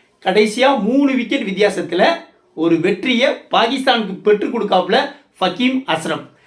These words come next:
இது பாகிஸ்தானுக்கு கிடைச்ச வெற்றி இல்லைங்க, ஃபகீம் அஸ்ரப் அப்படிங்கிற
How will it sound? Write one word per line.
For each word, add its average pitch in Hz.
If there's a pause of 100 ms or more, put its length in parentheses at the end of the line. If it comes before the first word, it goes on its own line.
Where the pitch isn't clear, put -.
(260)
இது 190
பாகிஸ்தானுக்கு 285
கிடைச்ச 220
வெற்றி 190
இல்லைங்க, 175 (420)
ஃபகீம் 311
அஸ்ரப் 226
அப்படிங்கிற 226